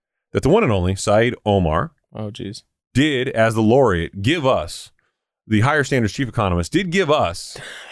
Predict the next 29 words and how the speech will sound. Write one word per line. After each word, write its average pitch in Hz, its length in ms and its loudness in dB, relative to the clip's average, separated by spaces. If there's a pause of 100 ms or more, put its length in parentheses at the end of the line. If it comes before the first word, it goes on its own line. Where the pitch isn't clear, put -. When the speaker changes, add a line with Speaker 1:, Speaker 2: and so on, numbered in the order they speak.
(160)
Speaker 2:
<laughs> - 460 -20
Oh, 160 300 0 (340)
Speaker 1:
And 123 260 2
Speaker 2:
oh, - 20 2
that's 156 200 2
good. 131 300 2
I'm, 143 140 4
I'm 143 180 0 (140)
gonna 160 100 2
have 139 120 2
to 139 60 0
change 143 360 -4
my 127 100 2
Instagram 120 380 0
handle. 135 380 0
<laughs> - 60 -16 (220)
Speaker 1:
Yeah, 214 120 0
you 131 100 -2
should 135 100 -4
put - 100 2
it 139 60 4
on 117 80 4
LinkedIn, 131 360 0
Higher 104 160 -2
Speaker 2:
Yeah. 156 60 -2
Speaker 1:
Standard 120 200 -2
chief 113 80 -2
economist. 98 460 -6
Speaker 2:
Yeah, 123 220 2